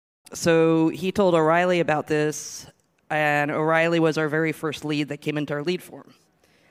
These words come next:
And my co-founder were like, "Oh my God, Tim O'Reilly!" <laughs> And then we wrote him a nice email saying, "Hey, can we come up to the, your O'Reilly office to pitch you?" And he said yes, and we were so excited.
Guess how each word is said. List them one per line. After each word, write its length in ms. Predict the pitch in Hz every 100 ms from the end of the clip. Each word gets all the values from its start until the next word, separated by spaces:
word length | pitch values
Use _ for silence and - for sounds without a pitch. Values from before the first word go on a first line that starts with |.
| _ _
And 460 | 151 151 151 151 147
my 100 | 160
co-founder 420 | 190 180 160 160
were 80 | 156
like, 200 | 156 -
"Oh 100 | 392
my 120 | 415
God, 240 | 427 415
Tim 160 | 415 415
O'Reilly!" 580 | 415 415 415 415 381 254 - _ _ _ _
<laughs> 120 | 208 - - - - - - _ - - -
And 340 | - 208 208 202
then 540 | 208 202 202 196 190 - _ _ _ _ -
we 140 | 185
wrote 280 | 180 190 -
him 180 | 190 185
a 40 |
nice 300 | 175 185 -
email 340 | 165 170 170 170
saying, 240 | 175 165
"Hey, 180 | 180 170
can 120 | 175
we 80 | 165
come 160 | -
up 160 | 170 160
to 100 | 175
the, 100 | 156
your 400 | 147 151 147 -
O'Reilly 380 | 156 160 156 147
office 600 | 131 147 151 147 - -
to 100 | -
pitch 260 | 277 -
you?" 220 | 113 - - _ _ _ _
And 160 | 160 160
he 200 | 185 170
said 260 | - 151
yes, 400 | 135 147 123 -
and 120 | - 143
we 100 | 156
were 120 | 151
so 340 | - - 165
excited. 340 | 147 135 127